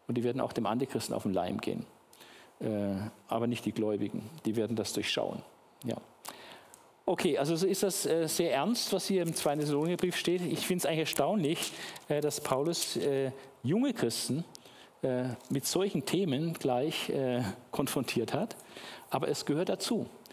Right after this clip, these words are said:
Diese Themen gehören zur christlichen Lehre, sogar in den Anfangsbereich christlicher Lehre, denn sie stehen im zweiten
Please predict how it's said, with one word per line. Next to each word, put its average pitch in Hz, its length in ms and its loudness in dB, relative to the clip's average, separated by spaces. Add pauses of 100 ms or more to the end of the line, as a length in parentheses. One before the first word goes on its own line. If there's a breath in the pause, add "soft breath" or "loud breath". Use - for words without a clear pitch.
(320 loud breath)
Diese 147 240 0
Themen 170 460 0
gehören 139 600 0
zur - 160 -2
christlichen 156 580 0
Lehre, 127 380 2 (320 loud breath)
sogar 143 560 0 (180)
in 131 80 0
den 131 200 -2
Anfangsbereich 156 1000 0
christlicher - 480 0
Lehre, 107 400 2 (320 loud breath)
denn 123 120 0
sie 143 120 -2
stehen 127 220 0
im 151 100 -2
zweiten 113 480 0